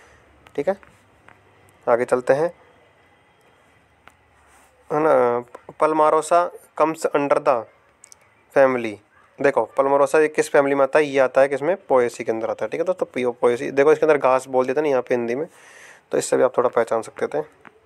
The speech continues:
What is the wild species of sugarcane? एक तो Spentonium और एक Robustum, तो यहाँ पर Robustum दिया हुआ है, तो ये इसका सही answer हो जाएगा। हम्म।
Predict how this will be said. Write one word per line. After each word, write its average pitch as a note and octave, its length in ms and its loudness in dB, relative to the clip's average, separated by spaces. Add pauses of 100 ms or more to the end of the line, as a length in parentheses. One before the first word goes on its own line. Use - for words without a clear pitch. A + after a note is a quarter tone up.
(1600)
What C#3 380 0
is D3+ 280 -4
the D#3 160 0 (280)
wild D3+ 340 2
species D3+ 540 -2
of C#3+ 160 0
sugarcane? A#2+ 640 -2 (400)
एक C#3 160 2
तो D#3 120 2
Spentonium C#3+ 720 0
और C#3+ 140 4
एक C3+ 100 -2
Robustum, B2 500 -2
तो C3+ 60 0
यहाँ B2 60 2
पर B2 100 -4
Robustum A#2+ 440 -2
दिया A#2+ 160 -4
हुआ A#2+ 100 -2
है, C3+ 60 -2
तो C#3+ 100 -8
ये B2+ 100 -8
इसका - 220 -10
सही A#2 180 -6
answer A2+ 260 -6
हो A#2 60 -8
जाएगा। A#2+ 320 -6 (1400)
हम्म। D3+ 120 -12